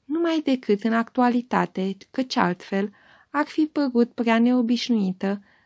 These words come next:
ca să poată fi verosimilă, și făcând o mișcare instinctivă cu brațul, se uită la ceasul pe care l-avea în mână.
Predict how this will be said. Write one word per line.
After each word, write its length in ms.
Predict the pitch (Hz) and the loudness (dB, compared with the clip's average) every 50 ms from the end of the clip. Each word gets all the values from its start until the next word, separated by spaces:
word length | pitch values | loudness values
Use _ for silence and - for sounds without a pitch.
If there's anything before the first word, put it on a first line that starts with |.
| _ _ _ | _ _ _
ca 140 | - - 330 330 | -4 -2 -2 -2
să 180 | - - 339 | 0 -2 -2
poată 400 | 339 - - 247 247 254 269 269 | -2 0 2 2 2 2 0 -2
fi 200 | 254 - - 220 | -2 0 -2 -2
verosimilă, 920 | 208 220 220 226 240 247 247 254 - - 202 190 190 185 185 185 185 190 185 _ _ _ _ _ _ _ - | 0 2 0 2 2 2 0 0 -2 -4 -2 0 0 0 0 -2 -2 -4 -6 _ _ _ _ _ _ _ -16
și 180 | - - - | -12 -10 -8
făcând 380 | 247 - 269 262 - 359 370 359 | -4 -4 -4 -4 -4 -6 -4 -4
o 60 | 359 | -2
mișcare 500 | 349 339 311 - - - 233 220 220 226 | -2 -2 -4 -4 -2 0 0 2 2 4
instinctivă 680 | 240 240 247 - - 269 262 254 254 - 208 196 208 214 | 2 2 2 0 -2 -4 -4 -2 -2 -2 -2 0 0 -2
cu 160 | 208 - - | -4 -4 -4
brațul, 460 | 247 240 202 190 196 190 - - 233 226 | -4 -2 -2 -2 -2 -4 -6 -8 -8 -8
se 160 | - - 294 | -8 -6 -4
uită 300 | 294 302 294 - - 311 | -4 -4 -4 -4 -4 -2
la 140 | 311 311 285 | -2 -2 -2
ceasul 440 | - - 196 190 190 - - 226 | -4 -4 -6 -6 -4 -4 -6 -6
pe 120 | 226 254 240 | -6 -6 -6
care 320 | - - 247 247 247 247 | -4 -4 -4 -2 0 0
l-avea 320 | 240 240 233 - 202 190 202 | 0 -2 -2 -2 -2 -2 -2
în 120 | 208 208 | -2 -2
mână. 360 | 202 190 185 190 185 185 190 | -2 -2 -2 -2 -2 -4 -6